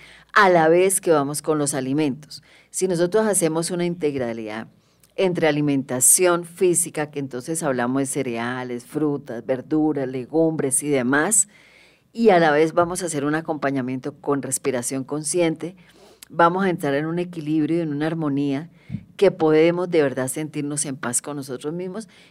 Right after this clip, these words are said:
y estamos más contentos, más alegres, más entusiastas,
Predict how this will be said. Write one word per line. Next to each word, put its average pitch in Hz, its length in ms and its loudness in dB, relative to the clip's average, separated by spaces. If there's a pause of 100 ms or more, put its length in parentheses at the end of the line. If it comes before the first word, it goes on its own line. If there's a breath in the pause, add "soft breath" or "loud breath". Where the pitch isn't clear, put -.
y 302 160 2
estamos 185 420 6
más 165 220 0
contentos, 180 880 2
más 151 440 -2
alegres, 170 800 4
más 151 200 -4
entusiastas, 165 1300 0